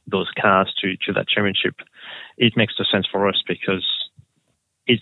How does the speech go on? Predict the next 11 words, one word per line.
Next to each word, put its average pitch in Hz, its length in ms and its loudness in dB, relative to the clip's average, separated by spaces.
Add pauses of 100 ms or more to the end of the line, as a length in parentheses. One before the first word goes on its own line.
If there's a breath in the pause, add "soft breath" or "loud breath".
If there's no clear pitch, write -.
utilize 104 520 6
our 95 240 2
car 92 300 6
a 92 60 2
bit - 240 -6
more 101 360 0 (300)
towards, 98 380 -4
towards 98 340 -2
the 104 80 2
year, 165 220 6 (220)
and, 98 240 4